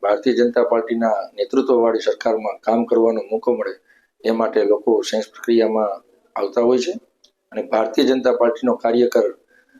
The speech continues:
પદ તેમજ આગામી સરકારના હોદ્દાને લઈ અને ક્યારેય ચિંતિત હોતો નથી, કેમ કે પાર્ટી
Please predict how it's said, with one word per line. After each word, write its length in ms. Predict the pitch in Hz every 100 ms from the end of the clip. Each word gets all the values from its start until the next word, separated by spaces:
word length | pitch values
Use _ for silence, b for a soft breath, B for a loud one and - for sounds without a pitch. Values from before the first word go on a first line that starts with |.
| b _ -
પદ 380 | 131 131 - - _ -
તેમજ 320 | 113 123 131 - - _ _
આગામી 600 | 107 113 127 127 120 110 _ _
સરકારના 580 | - 110 - 123 120 120
હોદ્દાને 560 | 107 - 104 123 135 127
લઈ 280 | 120 117 - _ _ _
અને 100 | 110
ક્યારેય 380 | 110 113 117 123
ચિંતિત 360 | - 120 117 113
હોતો 240 | 104 131
નથી, 200 | 127 123
કેમ 180 | 120 120
કે 80 | 123
પાર્ટી 600 | - 110 117 139 120 -